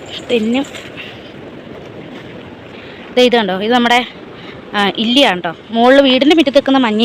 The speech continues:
ഇല്ലി. ഇത് നമ്മുടെ ഏണിയൊക്കെ, ആ, ഉണ്ടാക്കൂലേ, ആ ഇല്ലിയാണിത്. ഇവിടെയൊക്കെ പണിതിട്ടേക്കുന്നതാണേ.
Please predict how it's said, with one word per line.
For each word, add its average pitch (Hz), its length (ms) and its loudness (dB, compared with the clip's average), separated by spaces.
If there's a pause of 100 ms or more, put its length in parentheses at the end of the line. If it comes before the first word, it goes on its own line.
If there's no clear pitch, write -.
ഇല്ലി. 226 160 2 (200)
ഇത് 277 120 6
നമ്മുടെ 269 200 6 (120)
ഏണിയൊക്കെ, 254 380 4 (1200)
ആ, - 20 2 (640)
ഉണ്ടാക്കൂലേ, 202 400 0 (840)
ആ 208 140 0
ഇല്ലിയാണിത്. 170 460 -4 (4000)
ഇവിടെയൊക്കെ 202 340 -8
പണിതിട്ടേക്കുന്നതാണേ. 190 840 -4